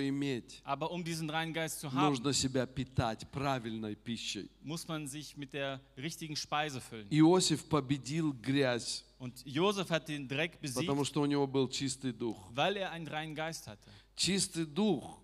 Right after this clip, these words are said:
Speaker 2: Der reine Geist,
Speaker 1: это то, когда мы,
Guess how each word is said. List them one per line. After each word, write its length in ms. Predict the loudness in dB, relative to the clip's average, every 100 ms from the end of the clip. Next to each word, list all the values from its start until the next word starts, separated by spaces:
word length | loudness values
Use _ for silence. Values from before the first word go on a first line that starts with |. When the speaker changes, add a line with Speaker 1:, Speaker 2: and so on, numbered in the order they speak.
| -4
Speaker 2:
Der 120 | -2
reine 240 | -2 -4 -2
Geist, 400 | -2 -2 -4 0
Speaker 1:
это 580 | 0 2 0 0 -2 -8 -8
то, 200 | -2 0
когда 380 | 0 -4 -4 -4
мы, 260 | -2 -4